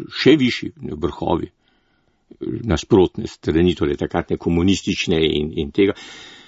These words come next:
Pa so vsi tu, po mojem, izra-, izračunali. Saj poglejte, če si gledate celo Jugoslavijo takrat,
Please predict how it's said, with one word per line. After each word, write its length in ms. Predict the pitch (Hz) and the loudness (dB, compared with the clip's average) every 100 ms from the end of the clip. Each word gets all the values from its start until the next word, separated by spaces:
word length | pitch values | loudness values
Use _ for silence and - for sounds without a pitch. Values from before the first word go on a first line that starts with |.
| - _ _ _ - | -20 _ _ _ -2
Pa 60 | |
so 140 | - 294 | 0 0
vsi 180 | - 277 | 0 2
tu, 140 | - | 2
po 160 | - 98 | 2 2
mojem, 220 | 82 82 | 2 2
izra-, 220 | 78 82 | 0 -2
izračunali. 720 | - 87 80 85 - 104 87 | -2 0 2 2 2 4 4
Saj 140 | 85 107 | 2 2
poglejte, 300 | 101 113 92 | 4 2 0
če 140 | - | -6
si 140 | 90 110 | -2 0
gledate 280 | 101 87 | 0 -2
celo 240 | 87 113 85 | -2 2 4
Jugoslavijo 540 | 82 85 - 85 85 | 2 -4 -2 -2 -2
takrat, 400 | - 76 - - | -6 -6 -8 -8